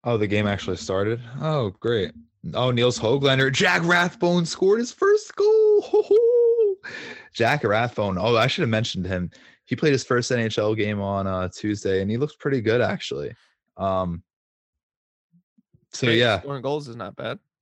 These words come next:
Speaker 1: Yeah, uh, I'm hoping that, uh, he becomes a good part of our D corps, potentially replace Alex Edler next year. Um,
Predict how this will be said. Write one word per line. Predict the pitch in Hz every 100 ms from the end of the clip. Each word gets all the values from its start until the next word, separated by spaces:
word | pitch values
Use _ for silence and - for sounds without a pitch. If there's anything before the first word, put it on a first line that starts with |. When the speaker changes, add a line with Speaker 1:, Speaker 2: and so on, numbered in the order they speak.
| _ _ _ -
Speaker 1:
Yeah, | 104 120 110 90 -
uh, | 101 98 92 90 - _ _ _ _ _
I'm | 101 101
hoping | 101 117 113 104 101
that, | 92 92
uh, | 92 90
he | 98
becomes | 95 - 101 92 - - - - -
a | 107
good | 110 92
part | 113 104
of | 98
our | 92
D | 101 98
corps, | - 104 95
potentially | - - 95 98
replace | 95 90 101 92
Alex | 92 101 98 -
Edler | 101 98 104
next | 107 107 -
year. | 107 110 113 _ _ _ _ _ 92
Um, | 90 90 90 101